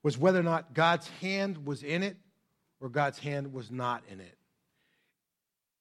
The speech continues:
As he got, you know, it, God is not constrained by the many or the few. It wasn't the circumstances.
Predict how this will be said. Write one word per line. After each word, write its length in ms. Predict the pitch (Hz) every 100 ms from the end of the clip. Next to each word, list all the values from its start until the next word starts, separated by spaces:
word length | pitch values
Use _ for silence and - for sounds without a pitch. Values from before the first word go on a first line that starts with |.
| _ _ _ _ _ -
As 140 | -
he 120 | 233
got, 200 | 208 175 - _ _ _
you 100 | 151
know, 100 | 147 143
it, 340 | 147 - 135
God 360 | 175 190 226 202
is 360 | 180 165 - - _
not 420 | 151 175 190 185
constrained 680 | - 170 - 175 160 160 151
by 120 | 139 135
the 100 | 135
many 460 | 143 151 147 139 -
or 120 | 139
the 100 | 131
few. 400 | 127 - 117 104 - _ _ _ _ _ _ _ _ -
It 80 | 127
wasn't 400 | 151 190 262 -
the 80 |
circumstances. 1300 | 226 - 269 262 202 - 165 131 123 - - - -